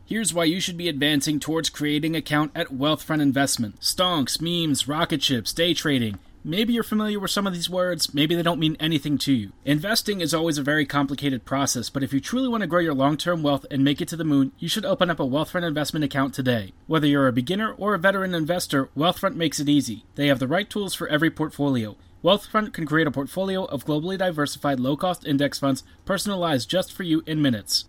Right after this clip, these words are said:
There's no manual trading, no picking stocks, and no anxiously watching the stock market every day. They automatically handle all the investing based on preferences you control.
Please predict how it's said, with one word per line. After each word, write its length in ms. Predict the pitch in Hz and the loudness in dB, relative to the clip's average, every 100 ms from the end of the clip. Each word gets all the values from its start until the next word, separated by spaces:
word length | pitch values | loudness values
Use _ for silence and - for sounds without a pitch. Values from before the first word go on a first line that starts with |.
| - | -4
There's 200 | 127 117 | -2 -2
no 140 | 190 | -2
manual 380 | 220 220 220 214 | -2 -2 -2 -2
trading, 420 | - 160 160 160 | -2 0 0 0
no 160 | 147 160 | 0 0
picking 300 | 190 190 175 | -2 -6 -4
stocks, 400 | - 156 147 - | 0 2 0 -2
and 100 | 139 | 2
no 140 | 143 147 | 2 2
anxiously 420 | 160 - 180 - | -2 -2 -4 -2
watching 360 | 147 147 - 170 | 0 0 0 -2
the 80 | 180 | -2
stock 280 | 165 156 | 0 0
market 280 | 151 143 160 | 0 0 0
every 260 | 147 143 147 | -2 0 2
day. 240 | 131 98 - - | 0 -2 -8 -10
They 60 | 156 | -4
automatically 540 | 147 160 196 208 208 | 0 2 2 -2 -2
handle 220 | 165 147 139 | -2 0 0
all 180 | 127 | -2
the 140 | 156 208 | -2 -2
investing 420 | 190 170 - 156 | -2 -2 0 -2
based 240 | 139 147 | 0 0
on 120 | 156 139 | -2 -2
preferences 500 | 151 143 143 139 127 | -2 -2 -4 0 2
you 80 | |
control. 440 | 135 139 139 104 | 2 0 -2 -4